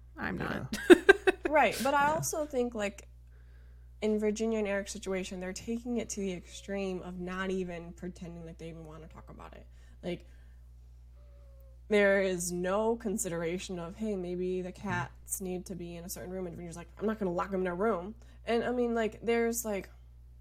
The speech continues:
Speaker 3: I can, I get it, like, "Hey, maybe you're not comfortable with that,"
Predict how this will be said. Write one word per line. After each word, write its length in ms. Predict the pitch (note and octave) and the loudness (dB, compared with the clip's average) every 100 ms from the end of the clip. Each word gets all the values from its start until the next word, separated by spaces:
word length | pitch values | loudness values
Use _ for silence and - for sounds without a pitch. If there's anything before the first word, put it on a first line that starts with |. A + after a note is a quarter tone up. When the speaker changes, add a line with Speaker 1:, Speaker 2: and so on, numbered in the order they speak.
| - - - - - - | -20 -20 -20 -20 -12 4
Speaker 3:
I 100 | B3 | 4
can, 180 | B3 - | 4 2
I 80 | A#3 | 2
get 200 | A3+ F#3+ | 4 4
it, 120 | G#3+ | 6
like, 160 | G3+ G3 | 4 2
"Hey, 400 | A3+ G3+ F3+ - - | 2 2 0 -4 -6
maybe 360 | G3 F#3+ F#3 F#3+ | -2 2 2 2
you're 320 | F#3+ E3+ F#3+ | 0 0 -2
not 200 | F#3 - | -4 -6
comfortable 380 | F#3+ F#3 - G3 | -8 -8 -2 0
with 160 | G3 G3 | 0 0
that," 340 | F#3+ F#3 - | 0 0 -2